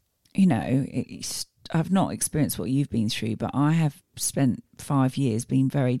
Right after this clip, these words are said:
deeply depressed and stressed. And I've done something about that now, and I'm in a very good place right now. And so I'm very interested to find out, most magnificent people have been through some kind of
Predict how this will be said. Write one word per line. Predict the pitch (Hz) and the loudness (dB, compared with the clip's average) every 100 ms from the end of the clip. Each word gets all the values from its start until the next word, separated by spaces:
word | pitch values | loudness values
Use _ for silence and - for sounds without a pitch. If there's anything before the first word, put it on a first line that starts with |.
| - | -2
deeply | 135 - - | -2 -2 -6
depressed | 151 - 175 - 139 - - | -8 -2 0 0 -2 -4 0
and | 143 139 | 2 2
stressed. | - 147 95 156 - - - - - - - | 2 0 0 -4 -6 -10 -20 -20 -20 -8 2
And | 143 143 139 139 - | 6 8 6 4 0
I've | 147 139 | 0 2
done | 143 135 | 2 2
something | 135 120 127 | 2 0 2
about | 147 156 - | 2 2 0
that | 113 - | -4 -4
now, | 120 101 113 - | -2 0 -2 2
and | 139 | 4
I'm | 139 | 4
in | 139 | 4
a | |
very | 131 156 143 | 4 2 2
good | 135 135 | 0 -2
place | - 147 147 - | 2 2 0 -2
right | 104 - | -6 -6
now. | - - - - | -6 -6 -6 -2
And | 151 | 0
so | 147 175 | 2 2
I'm | 165 165 | 4 4
very | 185 185 - | 4 2 2
interested | 170 165 - 139 - 117 | 2 2 2 -2 -2 -6
to | - | -4
find | - 143 139 | 2 4 4
out, | 143 - - - - - - | 2 -2 -8 -18 -20 -20 0
most | 247 269 254 - - | 6 6 4 -2 4
magnificent | 185 175 165 165 - - - | 6 6 6 2 2 0 2
people | 160 127 - - - 117 147 | 2 0 0 -6 -2 -2 -2
have | 156 - | -4 -2
been | - 147 | 2 4
through | 139 - | 2 0
some | 131 135 135 | 0 2 2
kind | - 135 127 117 | 2 2 2 0
of | 104 | -4